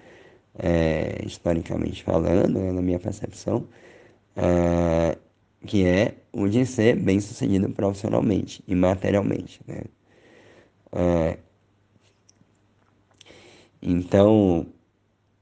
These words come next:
por mais que a gente queira dedicar tempo e energia ao núcleo familiar, todas as vezes que esse núcleo, ele conflita com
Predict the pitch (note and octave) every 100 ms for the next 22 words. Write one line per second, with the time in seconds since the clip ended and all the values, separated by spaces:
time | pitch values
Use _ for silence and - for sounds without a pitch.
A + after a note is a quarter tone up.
0 | - A2 G2 A2+ A2+ G2+ F#2+ F#2+ F#2 F#2
1 | F#2 F#2 F2+ - F#2+ G2 F#2+ - - G#2
2 | G2 F#2 F#2 F2+ F2+ F2+ F2 F2 F2+ -
3 | F2 E2+ F#2 G#2 G#2 - _ _ _ G2+
4 | G#2 G#2 G#2 F#2+ F#2 F2+ - F#2+ F#2+ -
5 | _ _ _ G2 F2+ F#2+ F#2 F2 F#2 F2+
6 | - F#2 F#2 - _ _ _ _ _ _
7 | _ - F2 E2+ - A#2+ A#2+ - G2 A2+
8 | A2 - G2 - _ _ _ _ _ F2
9 | F2 F2 F2 E2+ E2+ F2